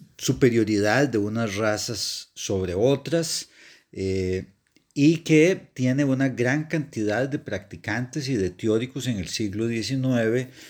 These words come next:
en Europa y los Estados Unidos. Eh, también tenemos los movimientos ya directamente sociales y políticos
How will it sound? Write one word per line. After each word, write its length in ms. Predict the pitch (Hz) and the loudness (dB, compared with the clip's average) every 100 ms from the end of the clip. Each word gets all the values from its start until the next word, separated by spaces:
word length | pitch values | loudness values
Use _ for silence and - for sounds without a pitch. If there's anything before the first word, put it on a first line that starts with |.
| - _ _ - | -20 _ _ -6
en 200 | 117 120 | 0 4
Europa 680 | 127 123 117 113 135 123 - | 4 6 4 2 -6 -8 -10
y 160 | 123 117 | -6 -2
los 520 | 113 107 110 - - _ _ | 0 0 0 -8 -14 _ _
Estados 580 | 92 - 87 90 90 - | -10 -6 -4 -4 -6 -4
Unidos. 680 | 110 160 131 69 - - _ _ _ - - - - _ - | 0 2 2 -2 -10 -14 _ _ _ -20 -20 -20 -20 _ -6
Eh, 340 | 113 107 - - | 0 0 0 -2
también 680 | 131 123 143 185 220 202 - | 0 4 4 4 0 -4 -2
tenemos 680 | 135 139 170 185 - - - | 0 2 0 -2 -6 -10 -6
los 240 | 131 123 | 0 2
movimientos 840 | 123 123 120 113 127 156 156 185 139 | 4 4 4 4 4 4 2 -2 2
ya 360 | 131 151 175 98 92 | 2 4 2 0 -6
directamente 1000 | 95 85 104 117 - 135 131 135 - 127 | -6 -2 -2 -2 -2 0 2 0 0 0
sociales 800 | - 104 - 127 123 156 196 - | 0 -4 0 2 4 4 2 -2
y 60 | |
políticos 1040 | 95 - 101 110 139 135 170 190 180 - - | -6 -4 -4 0 -2 -2 -6 -4 -4 -4 -10